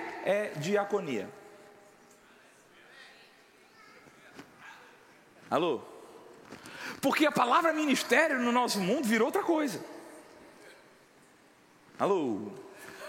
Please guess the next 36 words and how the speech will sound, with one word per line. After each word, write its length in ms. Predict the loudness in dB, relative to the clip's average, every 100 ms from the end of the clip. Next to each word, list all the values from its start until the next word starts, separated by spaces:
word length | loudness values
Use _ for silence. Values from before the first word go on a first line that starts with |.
| -12 -2
<laughs> 1300 | -2 0 -2 -2 -8 -8 -18 -18 -18 -20 -20 -20 -10
Você 80 | -2
está 140 | 0 2
comigo? 360 | 2 2 0 -2 -14 -18 -18 -20 -20 -20 -20 -20 -20 -20 -20 -20 -20 -20 -20 -8 0
Eu 140 | 0
acho, 240 | 0 -2 0
irmãos, 440 | 0 0 -2 -6 -8 -14 -16 -18 -16 -10
por 100 | -2
favor, 280 | 0 0 0
entenda 180 | -2 -2
o 40 |
que 40 |
eu 60 | -2
vou 80 | -2
dizer. 500 | 0 0 -2 -8 -20 -20 -20 -20 -20 -20 -20 -20 -20 -20 -20 -20 _ -20 -20 -4 0
Eu 100 | 2
acho 220 | 0 -2
curioso 400 | -2 2 0 0
quando 140 | 0
alguém 120 | 0 0
fala 140 | 0
assim: 140 | 2 4
"Eu 100 | 4
tenho 140 | 2
um 40 |
chamado 360 | 2 2 2 4
muito 220 | 2 2
grande 320 | 0 0 0
de 80 | -4
Deus, 500 | -2 0 -2 -6 -12 -16 -20 -20 -20 -20 -6
um 60 | -2
ministério 380 | 0 2 0
muito 200 | 0 -2
grande 300 | -2 -2 -2
no 100 | -6
Senhor." 320 | -6 -6 -6